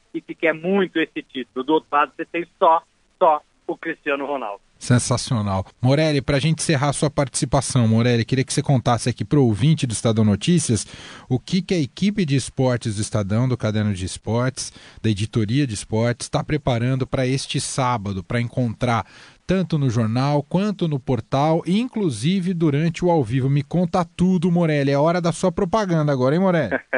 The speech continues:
Speaker 1: <laughs> Isso é bom, né? Para tudo que amanhã tem decisão da Champions League, da Liga dos Campeões. A gente vai ter o ao vivo, que é o, né, o, o grande, o grande lance da, da, da internet, que é você contar o jogo minuto a minuto,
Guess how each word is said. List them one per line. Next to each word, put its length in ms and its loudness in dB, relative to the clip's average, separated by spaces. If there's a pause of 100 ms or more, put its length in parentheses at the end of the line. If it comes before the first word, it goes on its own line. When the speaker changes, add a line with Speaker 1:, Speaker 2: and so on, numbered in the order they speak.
Speaker 1:
<laughs> 300 -4
Isso 200 -2
é 80 0
bom, 260 -2
né? 160 -4 (360)
Para 420 0 (120)
tudo 340 -6
que 120 -10
amanhã 340 -8
tem 200 -12 (100)
decisão 520 -4
da 140 0
Champions 460 -4
League, 280 -6
da 140 -2
Liga 220 -6
dos 180 -20
Campeões. 480 -4 (280)
A 80 -2
gente 180 -6
vai 140 0
ter 100 -4
o 80 2
ao 140 2
vivo, 300 -14
que 100 -12
é 60 -6
o, 280 -10
né, 140 -4
o, 140 -8 (400)
o 80 -10
grande, 580 -8 (260)
o 80 -8
grande 300 0
lance 320 2 (100)
da, 140 0
da, 200 -2
da 180 -2
internet, 520 -2
que 80 -2
é 40 0
você 240 -4
contar 340 0
o 100 2
jogo 420 -2 (240)
minuto 340 0
a 40 -2
minuto, 640 2